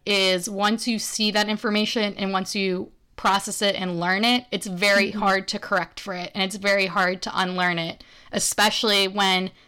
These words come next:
Speaker 1: that information is reaffirming a belief that you already have. But anyway,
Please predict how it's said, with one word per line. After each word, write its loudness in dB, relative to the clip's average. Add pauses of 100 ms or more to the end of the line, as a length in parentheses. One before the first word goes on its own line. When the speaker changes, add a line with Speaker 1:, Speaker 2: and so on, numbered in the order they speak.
(140)
Speaker 1:
that 2
information -2
is -6
reaffirming -2 (320)
a -4
belief 0
that -4
you -2
already -4
have. -8
But -10 (100)
anyway, 2